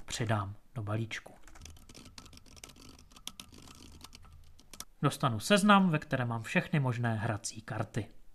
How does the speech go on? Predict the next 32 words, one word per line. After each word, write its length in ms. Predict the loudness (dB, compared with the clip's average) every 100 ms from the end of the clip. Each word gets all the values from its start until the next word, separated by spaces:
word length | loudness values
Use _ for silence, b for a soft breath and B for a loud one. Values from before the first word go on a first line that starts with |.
| -20 b b b
Tady 200 | 0 2
tenhle 240 | 6 8 8
tento 240 | 8 6
seznam 600 | 4 6 10 10 10 4 -2 -18 -20 -10 0
by 140 | 0
šel 260 | 4 4 4
zjednodušit. 840 | 4 4 4 4 0 -6 -14 -20 -20 -20 -20 b b b b -4
Není 220 | 2 6
dobré 320 | 6 6 6 6
psát 300 | 4 2 2
přímo 340 | 2 4 6
do 80 | 4
programu 480 | 4 6 6 6 2
takovouhle 540 | -2 0 2 2 0
sekvenci, 680 | -2 2 2 4 4 2 2 b b b b -2
tu 100 | 4
by 140 | 6 8
nám 200 | 8 6
mohl 260 | 4 2
vypočítat 580 | 2 0 -2 -2 -6 -6
počítač. 680 | -4 0 0 0 -6 -10 -16 b b b b
Ale 200 | 4 8
není 200 | 10 8
to 120 | 8 4
úplně 360 | 6 6 6
přímočaré. 720 | 4 -2 2 2 2 -2 -6 -10
Zkus 320 | -2 0 4
teďka 280 | 2 4 2
zapauzovat 760 | 8 8 10 12 12 12 6 -2
a 520 | 8 10 10 8 4 -2 -20 -18 -8
vytvořit 600 | -4 -2 2 6 4 4
seznam 460 | 2 4 4 2